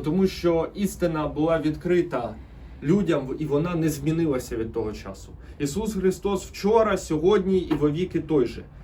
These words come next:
Він не мінявся. І та правда, яку він відкривав, вона теж незмінна, але він відкривав її поступово.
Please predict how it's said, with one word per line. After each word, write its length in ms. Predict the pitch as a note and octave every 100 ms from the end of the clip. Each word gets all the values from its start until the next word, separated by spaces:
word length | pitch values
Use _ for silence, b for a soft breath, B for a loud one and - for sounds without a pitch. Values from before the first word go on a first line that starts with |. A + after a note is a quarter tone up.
| B C#3+
Він 200 | F3+ F3+
не 100 | F3
мінявся. 560 | E3+ E3+ B2 - - - B B B
І 80 | D3+
та 160 | F#3+
правда, 400 | G3+ A#3 A#3+ F#3+
яку 260 | G3+ F#3 G3
він 140 | F#3
відкривав, 600 | F3 F#3 F#3+ F#3 G#3 G#3
вона 240 | E3 E3+ E3+
теж 320 | G3+ G3 E3
незмінна, 680 | D#3 D#3+ G#3 A#3 A3 G#3 G3 B B
але 200 | E3 D#3+
він 280 | F3+ G#3+ G3+
відкривав 680 | F#3 - F#3 F#3+ G#3 F#3+
її 140 | F3 F3
поступово. 720 | - D#3 - E3 F#3 D#3 G#2+